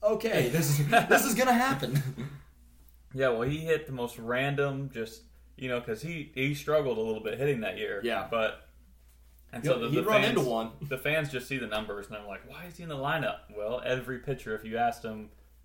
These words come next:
Speaker 2: "Who do you want
Speaker 1: Yeah.
Speaker 2: to catch?" You're like, "Colin Thoreau," every
Speaker 1: Yeah,
Speaker 2: time.
Speaker 1: I, I
Speaker 2: He's
Speaker 1: remember I definitely had that thought. You
Speaker 2: Yeah.
Speaker 1: know, and, and it, not, not even in a bad way, but just there were times when I'd see him go oh for three with the hat trick, and I'm like, "Man, what is he doing in the lineup?"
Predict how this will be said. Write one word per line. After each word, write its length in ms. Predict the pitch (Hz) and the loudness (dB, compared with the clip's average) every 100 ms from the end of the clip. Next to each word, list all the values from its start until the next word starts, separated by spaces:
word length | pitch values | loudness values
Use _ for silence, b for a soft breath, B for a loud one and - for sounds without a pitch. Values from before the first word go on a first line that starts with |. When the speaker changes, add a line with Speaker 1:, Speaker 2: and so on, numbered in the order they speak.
| - | -4
Speaker 2:
"Who 80 | |
do 60 | 135 | -2
you 60 | 131 | -2
want 120 | 117 | -2
Speaker 1:
Yeah. 100 | - | 0
Speaker 2:
to 20 | |
catch?" 260 | 135 113 - | 0 0 -2
You're 100 | 104 | -6
like, 120 | 98 - - | -8 -12 -10
"Colin 280 | 107 98 95 | -8 -6 -8
Thoreau," 360 | 104 113 92 - | -4 -2 -2 -4
every 240 | 110 107 | -6 -6
Speaker 1:
Yeah, 60 | 113 | -2
Speaker 2:
time. 200 | - - | -2 0
Speaker 1:
I, 80 | 135 | 0
I 40 | 131 | 2
Speaker 2:
He's 60 | 135 | 4
Speaker 1:
remember 280 | 147 123 | 2 2
I 100 | 120 | 0
definitely 380 | 123 131 131 110 | 0 -2 -4 -6
had 160 | 107 107 | -6 -6
that 200 | 104 - | -8 -6
thought. 400 | 117 117 104 - | -4 -4 -4 -6
You 120 | 117 | -2
Speaker 2:
Yeah. 80 | 139 | 0
Speaker 1:
know, 80 | - | 0
and, 100 | 139 | -2
and 160 | 143 143 | 0 0
it, 100 | 143 | 2
not, 260 | 156 156 | 2 2
not 160 | 147 156 | 0 2
even 140 | 151 | 0
in 40 | 120 | -2
a 80 | 107 | -2
bad 240 | 131 151 | -2 0
way, 120 | 120 | 0
but 160 | 117 117 | -2 -4
just 160 | 123 | -6
there 100 | 127 | -4
were 60 | 120 | -4
times 220 | 120 120 | -4 -8
when 100 | 113 | -6
I'd 80 | 107 | -6
see 120 | - 120 | -4 -4
him 80 | 113 | -4
go 120 | 110 | -6
oh 80 | 120 | -6
for 100 | 113 | -6
three 140 | 117 113 | -4 -2
with 80 | |
the 60 | 101 | -2
hat 220 | 110 131 | -4 -6
trick, 200 | - 113 107 | -6 -8 -8
and 40 | |
I'm 40 | 104 | -10
like, 160 | 98 | -10
"Man, 180 | 131 139 | -8 -6
what 120 | 120 | -6
is 100 | 135 | -6
he 60 | 127 | -8
doing 200 | 127 135 | -8 -8
in 80 | 120 | -8
the 60 | 110 | -8
lineup?" 440 | 110 143 135 110 | -6 -4 -6 -8